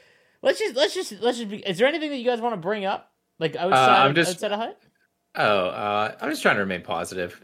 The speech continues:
Speaker 2: You know, I,
Speaker 1: It's tough.
Speaker 2: there's nothing we could do. There's a lot of negative energy, especially when you read it online. People are really rude.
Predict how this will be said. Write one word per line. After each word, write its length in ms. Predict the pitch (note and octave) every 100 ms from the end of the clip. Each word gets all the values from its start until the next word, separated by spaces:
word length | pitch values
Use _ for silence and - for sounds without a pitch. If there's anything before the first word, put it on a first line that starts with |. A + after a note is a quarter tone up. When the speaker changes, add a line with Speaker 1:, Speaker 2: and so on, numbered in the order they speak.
| _
Speaker 2:
You 160 | B2+ A2+
know, 240 | A2 G#2+
I, 120 | G#2+
Speaker 1:
It's 200 | A2+ G#4
tough. 420 | - - A#2 G#2+ - _ _ -
Speaker 2:
there's 220 | F#3+ D#3+
nothing 320 | F#3+ G3 F#3
we 100 | E3
could 220 | D3 A#2
do. 360 | G#2+ G#2+ A#2 B2+
There's 220 | A#2 A2+
a 40 |
lot 120 | A#2 A#2
of 80 |
negative 380 | G2 F#2+ G#2 G#2
energy, 400 | F2+ F#2 F#2+ F#2+
especially 380 | F#2 - A2+ A#2+
when 80 | G#2+
you 100 | F#2
read 140 | F#2
it 40 | F#2+
online. 540 | F#2 E2 E2 F2+ G2 - - _ _ -
People 280 | - - A3+
are 60 |
really 340 | C3+ D3 F3+ A#2
rude. 560 | E2 C3+ D3+ F#2+ -